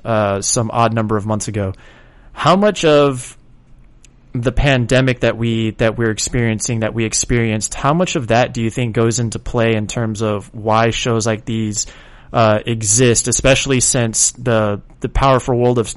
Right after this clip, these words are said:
since the world of streaming has become more powerful because of how everything had to adapt with the situation that we were all put in?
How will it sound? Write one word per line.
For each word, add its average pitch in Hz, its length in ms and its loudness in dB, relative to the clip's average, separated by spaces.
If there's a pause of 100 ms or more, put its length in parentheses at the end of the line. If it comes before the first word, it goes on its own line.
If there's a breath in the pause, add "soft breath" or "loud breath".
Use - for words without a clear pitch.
(120)
since 143 380 -2
the 127 80 -2
world 143 180 4
of 117 100 0
streaming 135 440 -2
has 120 140 0
become 120 280 0
more 113 220 0
powerful 131 480 2
because 110 380 -2
of 104 120 -2
how 110 320 2
everything 117 380 -2
had 117 180 -2
to 123 120 -4
adapt 113 420 0
with 110 200 -2
the 110 60 -8
situation 110 640 -4
that 110 120 -4
we 117 80 -4
were 110 160 0
all 101 100 2
put 127 260 0
in? 107 200 -2